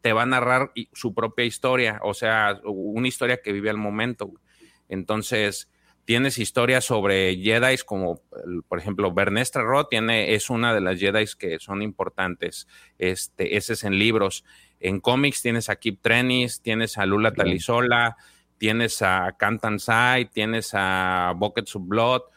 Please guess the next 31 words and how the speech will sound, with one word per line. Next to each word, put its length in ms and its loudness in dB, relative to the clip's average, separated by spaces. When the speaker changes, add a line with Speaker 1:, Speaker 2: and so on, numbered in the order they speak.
Speaker 1:
eh, 180 -8
son 300 0
muchos 440 0
que, 300 0
que 100 -6
son 360 -4
en 160 -4
cómics. 500 -2
En 220 -2
libros 500 0
va 220 0
más 220 0
enfocado, 520 0
por 140 -2
ejemplo, 440 -2
a 240 2
Stellan 440 -2
Guios, 560 -2
El 120 -2
Sarman, 760 -2
Eibar 400 0
Chris, 580 -2
este, 960 -4
tienes 360 -2
a 420 4
esta 400 0
también 380 2
Bernestra, 920 2
Imri, 520 2
su 180 -6
Padawan, 720 0